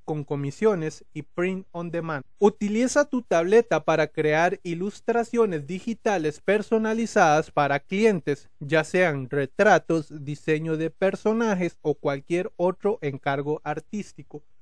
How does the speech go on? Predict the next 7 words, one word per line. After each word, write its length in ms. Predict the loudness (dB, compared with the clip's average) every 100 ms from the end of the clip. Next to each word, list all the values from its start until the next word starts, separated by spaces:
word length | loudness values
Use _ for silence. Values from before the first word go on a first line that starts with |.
| -20 -20 -18
Puedes 380 | 2 6 6 4
promocionar 760 | -4 -4 -4 -6 -4 -2 -2 -2
tus 280 | -2 -4 2
servicios 640 | 0 2 -2 -2 -4 -6
en 200 | -10 -8
redes 260 | -4 -4 -2
sociales, 640 | -4 -2 2 2 0 -8